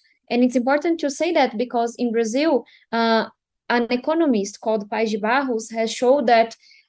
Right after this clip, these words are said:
a student that doesn't finish high school in Brazil lives three to four years less, has more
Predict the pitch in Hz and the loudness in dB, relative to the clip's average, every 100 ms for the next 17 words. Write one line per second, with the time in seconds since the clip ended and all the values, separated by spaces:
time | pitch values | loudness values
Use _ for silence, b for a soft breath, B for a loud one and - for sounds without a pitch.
0 | - 240 247 339 349 311 285 220 277 320 | -4 0 0 0 0 2 2 4 2 0
1 | 320 277 - 285 254 220 214 233 226 233 | -8 -10 -6 -2 0 0 -4 -4 -4 -4
2 | 240 233 208 208 233 302 381 b b b | -4 -2 0 0 2 2 0 b b b
3 | 247 277 262 - - 320 370 453 - 302 | 0 0 0 -6 -2 4 4 4 -4 -6
4 | 311 277 262 262 277 294 285 - 233 208 | 0 2 4 4 2 2 -2 -2 2 2
5 | - - - _ _ _ _ _ _ _ | 0 -10 -14 _ _ _ _ _ _ _
6 | _ _ _ _ _ 220 240 247 247 254 | _ _ _ _ _ -2 2 2 2 2
7 | 262 | 0